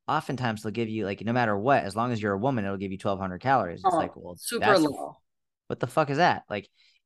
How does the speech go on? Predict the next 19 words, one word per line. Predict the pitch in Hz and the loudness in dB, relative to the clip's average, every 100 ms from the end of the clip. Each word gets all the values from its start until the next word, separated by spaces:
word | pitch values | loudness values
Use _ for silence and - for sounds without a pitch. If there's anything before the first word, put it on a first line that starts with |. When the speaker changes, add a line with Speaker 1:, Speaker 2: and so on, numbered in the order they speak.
| _ | _
Speaker 1:
yes, | 113 151 151 - | 2 4 4 4
you're | 127 | 2
in | 123 | 2
a | |
calorie | 127 120 113 | 2 2 2
deficit, | 135 - 123 110 | 0 -2 -4 0
but | 120 110 | -2 -2
that's | 110 131 135 | 0 -2 0
such, | - - 131 127 | -6 -2 0 0
such | - - 135 | -2 -4 -2
a | 120 | -2
large | 110 104 107 110 107 101 | -2 0 2 2 0 0
deficit | 101 110 - 156 - | 0 0 0 0 0
for | - 101 | -2 0
most | 98 101 107 107 104 123 123 | 0 2 2 4 4 4 -2
women, | - 104 117 | -6 -4 0
not | 131 | 2
all | 180 151 | 2 2
women, | 120 117 151 | 0 -2 -4